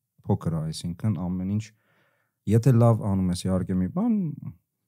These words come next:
շատ շուտ տարածվում է, խոսում են դրա մասին Հայաստանում, սիրում են տարածել հայերը, լավ թե վատ, եթե վատ եղավ, իհարկե վատ ձևով է տարածվում այդ ամեն ինչը, եթե լավ եղավ, շատ լավ տարածվում է,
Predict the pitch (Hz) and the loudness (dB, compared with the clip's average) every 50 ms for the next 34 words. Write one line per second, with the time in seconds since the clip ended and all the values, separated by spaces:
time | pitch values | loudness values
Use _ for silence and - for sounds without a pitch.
0 | _ _ - - 107 101 98 - 135 127 - 95 92 90 92 90 - - 82 87 | _ _ -4 0 0 0 0 0 -2 -2 0 0 2 2 2 0 0 -2 -2 -2
1 | 82 80 - 104 95 - 104 92 82 80 82 85 82 82 82 - - 87 82 82 | -2 -2 0 -2 -2 0 0 -2 -2 0 -2 -2 -2 -2 -2 -2 -2 -2 -2 -2
2 | 82 85 - - 92 101 113 127 123 113 - _ - - - 90 87 90 85 78 | -4 -6 -6 -6 -4 0 0 0 0 0 -4 _ -10 -6 -4 -2 0 0 0 0
3 | 78 76 82 80 78 80 78 - - 80 78 85 87 87 82 87 90 104 107 110 | -2 -2 -4 -2 -2 -4 -4 -6 -6 -6 -4 -4 -4 -2 -4 -4 -2 -2 -2 -2
4 | - - _ _ _ _ _ - - - 101 101 113 120 127 139 131 - 117 101 | -4 -6 _ _ _ _ _ -18 -6 -2 2 4 6 6 6 6 4 2 2 2
5 | 92 82 78 78 - 104 107 113 - 127 107 98 104 98 98 90 101 104 127 131 | 4 4 2 0 0 0 0 2 4 2 4 4 4 2 2 2 2 2 2 4
6 | 104 98 92 98 101 - 110 - 127 127 127 120 113 - 92 90 87 92 90 87 | 2 2 0 0 0 -2 -2 0 2 2 2 0 -2 -4 -6 -4 0 2 0 0
7 | - - 80 82 85 80 76 80 78 - 85 82 80 80 78 85 80 80 80 - | 0 -2 -2 0 0 0 0 -2 -2 -2 -2 -2 -2 -4 -4 -4 -4 -4 -4 -4
8 | 90 85 - - - - 185 202 165 135 - 135 131 127 127 120 120 123 120 135 | -6 -6 -6 -6 -6 -4 -2 0 0 2 2 4 4 6 4 4 4 2 0 2
9 | 160 170 170 - _ _ _ _ _ - _ _ _ _ _ _ _ - - - | 2 0 0 -2 _ _ _ _ _ -20 _ _ _ _ _ _ _ -10 -4 -2
10 | 98 95 - 120 123 104 90 87 82 87 82 80 - 80 76 | -2 -2 0 0 0 0 0 -2 -2 -2 -4 -4 -4 -6 -8